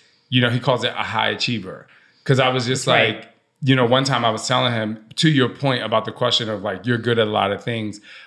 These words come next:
Speaker 1: I have this thing in my head where if I'm not doing anything, I think I'm lazy. And he said a lot of high achievers have that
Speaker 2: Totally.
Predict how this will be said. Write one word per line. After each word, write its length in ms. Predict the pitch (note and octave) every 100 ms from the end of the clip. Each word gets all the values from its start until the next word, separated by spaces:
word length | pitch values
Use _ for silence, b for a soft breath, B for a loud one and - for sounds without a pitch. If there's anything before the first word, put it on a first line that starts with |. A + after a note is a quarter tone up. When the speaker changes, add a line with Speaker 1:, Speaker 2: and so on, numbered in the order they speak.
| -
Speaker 1:
I 60 |
have 140 | C#3 E3+
this 140 | E3
thing 160 | - C3
in 80 | B2+
my 140 | A2+
head 180 | A#2 A2
where 120 | A2
if 100 | G#2
I'm 120 | A#2+
not 200 | B2 A#2
doing 180 | A2 A2
anything, 320 | A#2 B2+ C#3
I 80 | A#2
think 160 | - G#2+
I'm 220 | F#2 F2
lazy. 540 | F#2 G#2 A2 C#3 D3+ D#3 B B -
And 160 | A2
he 160 | G2+ A#2+
said 260 | A#2+ A#2 G#2+
a 80 | G#2+
lot 280 | G#2+ G#2+ A2+
of 80 | A2
high 160 | A2
achievers 460 | G#2+ - A2+ G#2 G2
have 440 | - A2+ B2 B2
that 300 | G#2+ G2+ F#2+
Speaker 2:
Totally. 480 | D#3 D3 C#3+ C3+ C#3